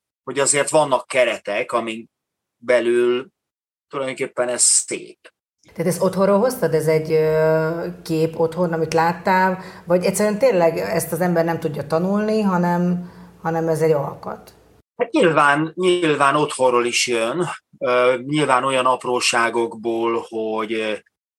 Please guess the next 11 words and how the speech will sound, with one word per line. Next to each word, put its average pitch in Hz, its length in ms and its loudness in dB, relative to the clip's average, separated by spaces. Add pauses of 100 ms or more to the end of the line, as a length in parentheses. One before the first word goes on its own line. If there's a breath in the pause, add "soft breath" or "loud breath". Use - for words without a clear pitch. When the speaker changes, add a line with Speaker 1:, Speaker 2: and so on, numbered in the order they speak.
(260)
Speaker 1:
hogy 110 280 -10
például 110 600 2
a 110 140 2
Gundel 131 380 0
nagyapámat, 120 1160 -2
ö, 117 200 -2
nagyon, 123 540 0
vagy, 165 380 2 (160)
vagy 156 240 2
öltőnyakkendőbe 131 1000 -2
láttam, 165 640 0